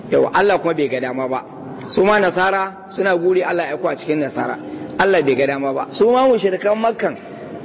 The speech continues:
su ma gurinsu shine har in Allah zai aiko annabi, ya aiko ko dai a cikin garin Makka, a cikin manya-manyan, ko ya aiko a Da'ifa. Wato a cikin manya-manyan alƙaryun da suke wato yankin Larabawa.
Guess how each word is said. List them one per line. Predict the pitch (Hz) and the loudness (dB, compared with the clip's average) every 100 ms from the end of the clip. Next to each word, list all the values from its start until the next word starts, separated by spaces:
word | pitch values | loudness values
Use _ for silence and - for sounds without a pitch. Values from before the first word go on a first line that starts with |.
| - | -14
su | - 214 | 0 4
ma | 226 220 | 6 4
gurinsu | 196 247 269 226 170 | 4 2 2 0 -4
shine | 151 220 190 | -2 -2 -2
har | 156 208 466 | 0 -2 0
in | 240 226 | -4 -2
Allah | 240 247 202 | 0 0 0
zai | 196 - | 0 -2
aiko | 175 - 196 - | -4 -2 -2 0
annabi, | 160 165 156 143 | 0 0 -2 0
ya | 143 156 | -2 2
aiko | 196 - 202 185 | 0 2 -2 0
ko | 196 220 | 2 4
dai | 226 | 2
a | 202 | 0
cikin | - - 208 | -4 -4 0
garin | 190 185 190 | 2 2 2
Makka, | 202 214 214 196 170 | 0 0 0 0 -2
a | 160 | -4
cikin | - 185 | -2 0
manya-manyan, | 202 202 190 196 190 185 190 - - - | 2 2 2 0 0 0 -2 -8 -14 -2
ko | 185 196 | 2 4
ya | 156 | 4
aiko | 170 175 175 | 2 2 0
a | 143 | -2
Da'ifa. | 147 147 - 104 - - - - - - - - - - - - | -4 -2 -4 -6 -10 -12 -12 -14 -16 -16 -18 -18 -18 -18 -10 0
Wato | 135 135 139 139 | 2 4 2 2
a | 139 | -2
cikin | - 175 180 - - - - - - | 0 0 0 -6 -12 -12 -12 -14 -2
manya-manyan | 160 190 170 180 165 160 | 2 4 4 2 0 -2
alƙaryun | 160 156 160 170 | -4 -2 -2 -2
da | 151 | -2
suke | - 160 147 | -4 0 2
wato | 131 131 | 2 2
yankin | 143 156 139 | 0 0 -2
Larabawa. | 131 135 135 139 139 | -2 -2 -2 -2 -4